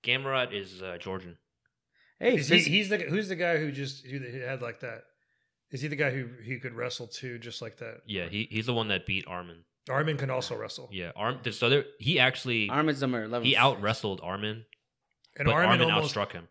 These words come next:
Speaker 3: And, uh, but, and Arman almost wrestled with Islam pretty well, right?
Speaker 1: Yeah, dude, and that was, like, a long time ago too, before he was even as good as he is now.
Speaker 3: Yeah, yeah, yeah.
Speaker 2: Fiziev is number ten.
Speaker 1: He's about to be. I mean, by tomorrow he's
Speaker 2: Ooh.
Speaker 1: gonna be, like, number seven or whatever it is.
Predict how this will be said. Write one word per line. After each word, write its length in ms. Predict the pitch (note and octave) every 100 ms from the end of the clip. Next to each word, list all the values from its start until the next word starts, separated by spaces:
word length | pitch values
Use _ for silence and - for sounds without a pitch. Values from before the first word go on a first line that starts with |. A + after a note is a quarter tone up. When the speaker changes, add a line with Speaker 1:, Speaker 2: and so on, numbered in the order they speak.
| _
Speaker 3:
And, 120 | C#3+ D3
uh, 40 |
but, 160 | C3+ C#3 C#3+ C#3+
and 100 | C3+
Arman 380 | C#3 D3+ C#3 B2+
almost 500 | C3 C3 A#2+ - -
wrestled 400 | B2+ C3+ C#3 B2+
with 120 | A2 A#2+
Islam 360 | A2+ B2 A2+
pretty 160 | G#2+ G#2+
well, 160 | G#2 G2+
right? 200 | G#2 A#2+ _ _ _ -
Speaker 1:
Yeah, 180 | G#2 F2
dude, 200 | F#2+ F2+ - _
and 100 | G#2
that 80 | G2
was, 220 | A#2 G2+
like, 220 | G2 F2 -
a 60 | F#2
long 220 | F#2+ F#2
time 180 | G2+ G2
ago 160 | E2+
too, 160 | E2 G2
before 280 | E2+ G2+ G2
he 100 | F#2
was 140 | F2+
even 300 | F#2+ F2 E2 -
as 220 | F2 F2
good 180 | F2 E2+
as 80 | E2
he 80 | E2
is 120 | D#2+
now. 120 | E2 A#2+
Speaker 3:
Yeah, 80 | A#2
yeah, 140 | A2
yeah. 60 | G#2+
Speaker 2:
Fiziev 480 | - C#3+ C#3+ C3
is 120 | A2 G#2+
number 160 | G#2
ten. 320 | F#2 G#2+ A2 - _ _ _ _ _
Speaker 1:
He's 140 | C3 A2
about 180 | A2+
to 40 | A2
be. 220 | G2+ F2+ - G2 -
I 60 |
mean, 120 | G2+ F#2+
by 100 | G#2
tomorrow 260 | F#2 F#2 F2+
he's 100 | -
Speaker 2:
Ooh. 40 |
Speaker 1:
gonna 100 | E2+
be, 120 | E2 D#2+
like, 200 | _ -
number 200 | E2+ D#2
seven 300 | - E2 D#2+
or 40 |
whatever 240 | D#2 E2 E2+
it 60 | F2+
is. 180 | F#2